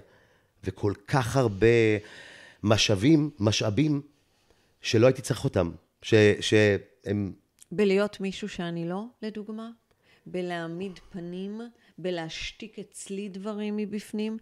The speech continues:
Speaker 2: על מה בזבזת אנרגיה?
Speaker 1: זה לא להיות מישהו שאני לא, תראי, בגדול זה בסוף להיות מישהו שאני לא, אבל ה-, ז-, ז-, זה הודחק בכל מיני, אה, את יודעת, אומרים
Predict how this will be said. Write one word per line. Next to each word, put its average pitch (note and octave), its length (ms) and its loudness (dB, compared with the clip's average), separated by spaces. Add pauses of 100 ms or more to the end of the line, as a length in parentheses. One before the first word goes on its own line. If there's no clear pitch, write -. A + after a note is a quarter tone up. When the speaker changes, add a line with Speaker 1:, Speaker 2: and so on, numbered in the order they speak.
(160)
Speaker 2:
על G3 120 -2
מה A3+ 160 0
בזבזת G#3 600 -8
אנרגיה? E3 640 -10 (420)
Speaker 1:
זה G2+ 160 4
לא E3 140 8
להיות F#3 300 6
מישהו C3+ 260 4
שאני A2 320 6
לא, F#2+ 320 4
תראי, G#2+ 160 4
בגדול F#2+ 340 0
זה A#2 100 0
בסוף G#2 320 -2
להיות A2+ 160 2
מישהו A2 180 -2
שאני A#2+ 260 0
לא, C#3 300 4 (560)
אבל F#2+ 340 2
ה-, F2+ 640 0 (200)
ז-, E2+ 380 -14
ז-, F2+ 300 -10 (120)
זה G2+ 680 4 (1000)
הודחק E3 480 0
בכל F#3 360 4
מיני, F3+ 640 8
אה, D#3 220 10
את A#2 60 0
יודעת, A2+ 200 2
אומרים C#3+ 420 2